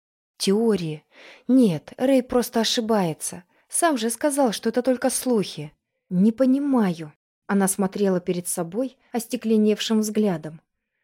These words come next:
«Даже если предположить, что я потерянный отпрыск Ганноверов,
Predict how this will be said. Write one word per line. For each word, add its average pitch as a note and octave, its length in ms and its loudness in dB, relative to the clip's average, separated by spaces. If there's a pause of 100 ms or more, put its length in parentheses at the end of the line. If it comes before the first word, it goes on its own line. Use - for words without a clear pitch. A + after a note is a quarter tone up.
(160)
«Даже A3+ 460 2
если G#3+ 420 -2
предположить, C#4 680 -2
что - 200 -4
я C4 160 -2
потерянный B3+ 680 -2
отпрыск B3 520 -4
Ганноверов, A3+ 680 -2